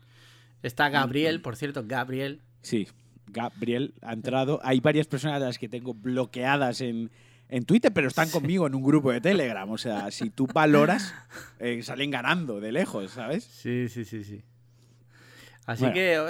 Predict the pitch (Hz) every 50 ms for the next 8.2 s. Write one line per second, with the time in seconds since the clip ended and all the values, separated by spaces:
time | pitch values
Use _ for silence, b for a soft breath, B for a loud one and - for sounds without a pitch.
0 | 170 170 175 170 180 190 196 202 190 180 165 - - 160 151 156 160 165 180 185
1 | 170 156 143 135 127 123 117 120 117 107 - 113 120 117 123 120 113 101 104 104
2 | 113 123 135 131 127 107 101 - - 95 92 92 90 92 - - - - _ -
3 | 117 117 117 117 117 117 120 120 - 147 143 139 - - - 92 - - - 92
4 | - - 127 147 160 156 139 143 151 160 165 165 160 117 _ _ _ _ _ -
5 | - 135 147 156 165 180 180 185 180 156 143 - - 135 135 139 131 113 - _
6 | _ _ _ _ _ _ _ _ _ _ b b b b b b b b b b
7 | _ _ _ _ _ _ _ _ _ _ _ _ _ _ _ _ _ _ _ -
8 | 117 117 107